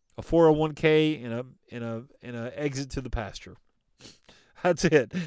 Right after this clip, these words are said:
That's the only thing that happens from comfort zones, you know? Most people that are in a job, let's just be honest, guys, they're paying you just enough to stay there, and you're working just hard enough to stay. That's the agreement that you have. That's the agreement most people have. You think people are getting eight hours of productivity out of people at work a day?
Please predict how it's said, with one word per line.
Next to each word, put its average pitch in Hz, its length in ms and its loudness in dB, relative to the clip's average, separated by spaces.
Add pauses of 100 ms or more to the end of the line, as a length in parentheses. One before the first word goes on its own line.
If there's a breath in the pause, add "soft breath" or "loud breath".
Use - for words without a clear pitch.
(120 loud breath)
That's 208 200 6
the 214 60 4
only 220 300 4
thing 208 280 0
that 202 80 4
happens 180 340 2
from 160 120 -10
comfort 127 360 -2
zones, 95 280 -10
you 107 80 -8
know? 135 200 -2
Most 165 240 -4
people 190 200 -6
that 185 100 -2
are 180 100 -6
in 180 60 -8
a 160 40 -12
job, 180 420 2 (920 soft breath)
let's 185 120 -4
just 180 140 -2
be 180 100 -2
honest, 143 260 -2
guys, 127 240 0
they're 151 80 -2
paying 180 320 -4
you 175 80 -6
just 175 220 -4
enough 170 200 -4
to 151 100 -10
stay 175 260 -2
there, 170 300 0 (280 loud breath)
and 151 140 -8
you're 151 100 0
working 147 320 2
just 147 160 -2
hard 135 200 0
enough 113 180 -8
to 101 80 -12
stay. 87 320 -8 (100)
That's 143 220 -2
the 160 60 -2
agreement 135 360 -6
that 127 200 -10
you 123 60 -6
have. 127 260 -2 (240 soft breath)
That's 190 200 2
the 202 60 -4
agreement 190 300 2
most - 180 0
people 135 220 -2
have. 104 260 -6 (200 loud breath)
You 175 120 -2
think 202 240 -2
people 208 320 0
are 180 60 2
getting 170 280 0
eight 175 240 2
hours 170 320 2
of 127 140 -8
productivity 151 640 0
out 143 100 0
of 123 100 -6
people 147 280 -6
at 113 80 -4
work 123 240 -6
a 127 60 -14
day? 135 320 -4